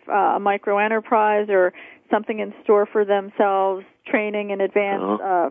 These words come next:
Speaker 1: for a vocation for later on.
Speaker 2: Right. You know, my father was an excellent role model, you know, observing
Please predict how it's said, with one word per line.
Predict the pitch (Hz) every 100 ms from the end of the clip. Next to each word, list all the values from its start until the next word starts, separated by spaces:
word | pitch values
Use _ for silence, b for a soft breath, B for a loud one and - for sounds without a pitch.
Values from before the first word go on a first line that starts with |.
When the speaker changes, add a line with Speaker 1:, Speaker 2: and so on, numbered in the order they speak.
| -
Speaker 1:
for | 214 196
a |
vocation | 196 196 254 202 208 208 185 180 -
for | 208 185 180 b b b -
later | 214 196 196
on. | 180 175 196 _ -
Speaker 2:
Right. | 101 95
You | -
know, | 101 -
my | 98 110 -
father | 107 104 107
was | 98 87
an | 85 -
excellent | 101 - - 95 82
role | 98 95 98
model, | 90 87 85 - B B -
you | 90
know, | 90 85 _ -
observing | 85 - 107 107 110 87